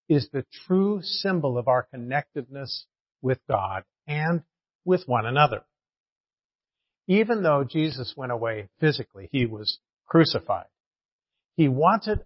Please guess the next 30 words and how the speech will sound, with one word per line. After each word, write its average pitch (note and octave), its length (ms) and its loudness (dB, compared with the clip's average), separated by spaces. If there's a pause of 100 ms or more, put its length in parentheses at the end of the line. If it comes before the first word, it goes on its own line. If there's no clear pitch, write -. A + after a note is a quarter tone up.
us E3 340 4
to D#3 80 -6
know C#3 380 2 (720)
that D3+ 280 4
together B2+ 680 2 (280)
we C3+ 200 2 (140)
form D#3+ 440 -2
a C#3 280 -2
whole, A#2 520 4 (520)
that D#3 140 4 (220)
none F#3 400 6
of C#3 160 2
us D#2 420 -6
is D3 240 -4
complete F#3+ 640 0 (480)
without C#3+ 520 4
the F#3+ 140 2
other. F#3 380 0 (1120)
Without C3 420 8
branches, A#2+ 720 -2 (280)
the C3+ 120 2
vine B2+ 360 4
is D3+ 220 -2 (340)
fruitless E3+ 520 4
and C3+ 240 -2
merely F3 320 0
a F3 60 -4
piece - 300 -4
of B2+ 120 -2
wood. A#2 280 0